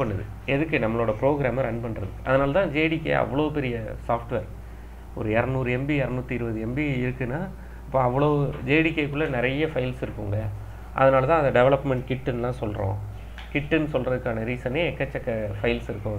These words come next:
software இருக்கும்னு சொல்றது தானே. அதுதான் இங்கே. சரியா? அப்போ இதுல இருக்கிற ஒரு discussion, இது எல்லாமே, இது எல்லாத்தையுமே நீங்க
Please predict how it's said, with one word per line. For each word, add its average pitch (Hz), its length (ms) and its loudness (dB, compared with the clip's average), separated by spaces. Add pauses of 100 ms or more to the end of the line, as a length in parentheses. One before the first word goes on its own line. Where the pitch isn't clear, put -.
software 113 400 0
இருக்கும்னு 110 340 -4
சொல்றது 107 280 -4
தானே. 123 160 -4 (1160)
அதுதான் 104 360 -2
இங்கே. 98 180 -8 (1500)
சரியா? 113 240 -6 (640)
அப்போ 156 220 4
இதுல 185 240 6
இருக்கிற 185 220 4 (120)
ஒரு 160 120 4 (100)
discussion, 156 500 0
இது 151 180 4
எல்லாமே, 160 240 4 (100)
இது 156 120 6
எல்லாத்தையுமே 175 400 4
நீங்க 151 120 2